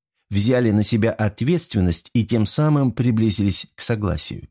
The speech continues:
При обсуждении было выдвинуто множество версий,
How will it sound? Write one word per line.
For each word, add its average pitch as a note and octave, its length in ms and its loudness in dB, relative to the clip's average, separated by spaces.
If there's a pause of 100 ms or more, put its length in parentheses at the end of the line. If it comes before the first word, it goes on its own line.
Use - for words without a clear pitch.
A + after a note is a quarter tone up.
(720)
При A2 140 0
обсуждении A2 720 0
было G2 280 0
выдвинуто G#2+ 680 0
множество A2+ 580 0
версий, G2+ 520 0